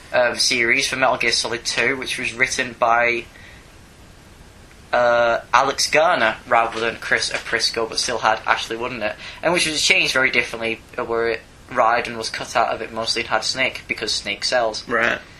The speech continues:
Speaker 1: Um, but, uh, if listening to the show has made you interested in the games, then you can find Metal Gear Solid one, uh, digitally on the P S, uh,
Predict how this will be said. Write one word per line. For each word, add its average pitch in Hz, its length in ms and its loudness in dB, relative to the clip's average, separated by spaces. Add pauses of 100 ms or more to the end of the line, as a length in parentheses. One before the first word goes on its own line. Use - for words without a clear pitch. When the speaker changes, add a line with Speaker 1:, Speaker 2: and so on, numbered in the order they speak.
(420)
Speaker 1:
Um, 127 460 2 (100)
but, - 340 2 (200)
uh, 135 220 4 (100)
if 156 180 2
listening 202 340 2
to 175 100 -2
the 165 60 0
show 170 360 2
has 143 160 0
made 123 200 -2
you 120 100 -4
interested 127 440 0
in 123 60 -10
the 113 60 -8
games, 147 640 0 (720)
then 139 360 2
you 151 100 -4
can 156 160 -2
find 185 520 2 (380)
Metal 143 280 0
Gear 135 160 2
Solid 131 300 0
one, 135 340 2 (180)
uh, 117 360 0
digitally 156 480 2
on 196 80 0
the 139 40 -2
P - 180 -2
S, - 380 0
uh, 127 80 -6